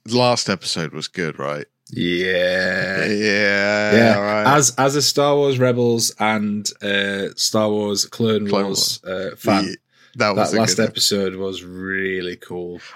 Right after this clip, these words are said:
Speaker 1: Even, even, like, if you're into the prequels, that was a good episode.
Speaker 2: Yeah. Yeah.
Speaker 1: Yeah. That was, uh, 'cause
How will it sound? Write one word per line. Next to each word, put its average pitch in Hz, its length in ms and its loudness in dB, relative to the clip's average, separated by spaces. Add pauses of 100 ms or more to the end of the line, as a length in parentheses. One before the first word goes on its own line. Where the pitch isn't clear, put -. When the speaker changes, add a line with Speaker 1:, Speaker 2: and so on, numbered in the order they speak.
Speaker 1:
Even, 269 340 4
even, 247 380 -2
like, 226 220 0
if 180 220 -4
you're 175 200 0
into 175 220 -4
the 135 120 -2
prequels, 277 680 -2
that 104 180 -2
was 104 180 -6
a 92 40 -6
good 78 220 -8
episode. - 640 -10 (100)
Speaker 2:
Yeah. 123 360 4 (400)
Yeah. 110 200 4
Speaker 1:
Yeah. 135 180 0 (540)
That 110 180 -4
was, 113 240 -4
uh, 113 260 0 (100)
'cause 127 220 0